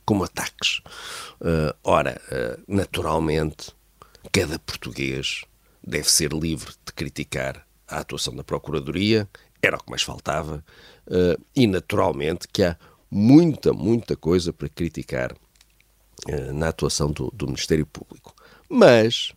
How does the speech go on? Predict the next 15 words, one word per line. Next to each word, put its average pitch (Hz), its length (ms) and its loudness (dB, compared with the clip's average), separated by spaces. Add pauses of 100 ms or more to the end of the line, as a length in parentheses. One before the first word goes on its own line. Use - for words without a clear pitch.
(140)
mas, 85 580 2 (120)
todos 131 340 10
nós 90 540 4 (400)
que - 80 2
andamos 104 340 6
aqui 98 220 2
há 85 60 8
algum 101 280 6
tempo, 135 720 8 (420)
velhos 98 460 2
lobos 87 380 2
do 101 100 4
mar, 104 480 2 (380)
sabemos 92 920 4
que 392 240 2